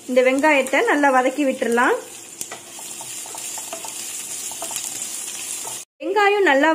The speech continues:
வதங்கிடுச்சு. அடுத்தது அரை cup அளவுள்ள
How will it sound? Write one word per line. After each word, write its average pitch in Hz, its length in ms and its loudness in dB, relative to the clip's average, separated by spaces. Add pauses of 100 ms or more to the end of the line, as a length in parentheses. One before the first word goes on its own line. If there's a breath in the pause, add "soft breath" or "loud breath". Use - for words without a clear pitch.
வதங்கிடுச்சு. 269 640 4 (340)
அடுத்தது 254 400 4 (480 loud breath)
அரை 381 140 4 (120)
cup 370 260 4
அளவுள்ள 262 340 4